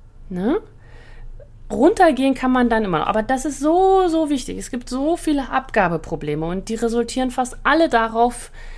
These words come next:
dass der Hund sagt, "Ja, also arbeiten ist mega gut. Ich mag's. Wegschicken, laufen, arbeiten, Nase, rennen, mega gut. Und jetzt hab ich das Dummy. Hm, ja. Muss ich das jetzt bringen?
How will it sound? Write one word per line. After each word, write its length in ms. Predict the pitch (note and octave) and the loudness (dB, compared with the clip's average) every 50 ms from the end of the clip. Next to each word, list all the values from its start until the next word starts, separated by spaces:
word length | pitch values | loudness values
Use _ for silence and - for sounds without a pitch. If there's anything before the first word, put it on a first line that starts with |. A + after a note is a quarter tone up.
| - - | -8 0
dass 220 | - A#3 A#3 A#3 | 2 2 2 4
der 160 | - A#3+ A3 G#3 | 2 0 2 4
Hund 180 | A#3+ B3 B3 | 4 4 4
sagt, 300 | C4 B3 B3 B3 B3 - - - - - - - - - - - - | 6 6 4 4 2 -2 -12 -16 -16 -16 -18 -18 -18 -16 -16 -10 -4
"Ja, 880 | B3 A3 F#3+ E3 D3+ D3 C#3+ D#3 F3+ G#3+ C#4 E4+ F#4+ G4 G4 G4+ G4 F#4+ F#4+ F#4 F#4+ F#4+ F#4 - - - - - - - | -2 0 2 2 0 0 0 0 0 0 0 0 -2 -2 -2 -2 -2 -2 -2 -2 -4 -4 -6 -8 -12 -16 -16 -16 -16 -6
also 180 | - G#3 G3 - | -4 -4 -2 0
arbeiten 420 | - A3+ C#4+ F4 G4 G4 G4 F#4 | 2 4 4 6 4 4 4 0
ist 140 | F4+ D#4+ - | -4 -2 0
mega 220 | C4+ C4 A#3+ A#3 G#3 | 0 0 2 2 0
gut. 320 | E3 D3+ D3+ - - - - - - | 0 -2 -8 -12 -12 -16 -18 -14 -10
Ich 160 | F#3 - - | -8 -4 -2
mag's. 420 | E3+ D3 D3+ E3 - - - - | -2 -2 -2 -4 -6 -10 -12 -8
Wegschicken, 500 | F3+ F#3+ - - - A#3+ A3+ A#3 A3 G#3 | -8 -8 -8 -4 -6 -6 -4 -2 -2 -2
laufen, 640 | G3 F3+ D#3+ E3 F#3+ G#3 - - G3 F#3+ F#3+ G3 - - - | 0 2 2 2 2 2 0 -4 -4 -4 -4 -4 -6 -6 -4
arbeiten, 520 | - F3 F#3 F#3 F#3 F#3 F3+ - F#3+ F3 E3 | -2 0 2 2 2 2 2 0 -2 -2 0
Nase, 640 | D#3+ E3 F3 F#3+ F#3+ F#3 F3+ F3+ F3+ F3 E3+ D#3+ D3 C3+ | 0 0 0 0 0 -2 -2 -2 0 -2 -2 -4 -4 -2
rennen, 560 | D3 E3+ F#3 G3 F3+ F3 F3 E3 D#3 E3 E3 | 0 0 2 2 0 0 0 -2 -2 -2 0
mega 320 | E3+ G3 A3 A3+ G#3+ G#3 F#3+ | 0 2 2 2 2 0 0
gut. 320 | - E3 E3+ G#3 - - - - - - - - - - - - - | -2 -4 -6 -6 -8 -10 -12 -14 -16 -14 -14 -14 -14 -14 -14 -14 -4
Und 80 | - G#3 | 2 2
jetzt 160 | G#3+ G#3+ G#3+ | 2 4 2
hab 80 | A3 G#3+ | 0 0
ich 80 | G#3+ | 0
das 140 | G#3 F#3 - | -2 -4 -4
Dummy. 200 | - E3 C#3+ B2+ - - | -4 -4 -4 -6 -6 -6
Hm, 240 | D#3+ D3 - - - - - - - - - | -6 -6 -6 -6 -12 -14 -16 -14 -14 -14 -10
ja. 220 | - G1+ - - - - - - - - - - - - - | -8 -8 -8 -8 -8 -12 -16 -18 -18 -16 -16 -16 -18 -12 -8
Muss 200 | F3 E3 E3 F3+ | -6 -6 -4 -4
ich 80 | A3 G#3+ | -4 -2
das 140 | B3+ A#3+ | -2 -2
jetzt 200 | B3 B3+ B3+ - | -2 -4 -6 -6
bringen? 340 | - B3 B3 C4 C4+ C#4 C#4 | -2 0 0 0 0 -2 -4